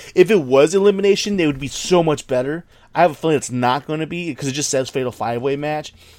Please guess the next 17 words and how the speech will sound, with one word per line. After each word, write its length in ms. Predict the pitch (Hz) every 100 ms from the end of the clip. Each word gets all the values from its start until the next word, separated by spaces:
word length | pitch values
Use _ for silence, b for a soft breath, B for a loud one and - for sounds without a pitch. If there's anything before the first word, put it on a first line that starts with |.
| b
Normally, 260 | 135 123 113
if 80 |
it 20 | 120
would, 140 | 123
it 40 |
would 140 | 117 120
say 140 | 123
elimination. 680 | 113 117 107 107 - 139 156 _ b b b -
Uh, 360 | 113 113 110 104 -
but 280 | 120 127 127
if 160 | 139 147
it 100 | 143
was, 260 | 113 113
that'd 120 | 110 113
be 80 | 107
fucking 360 | - - _
fantastic. 800 | - 98 87 98 90 - 82 _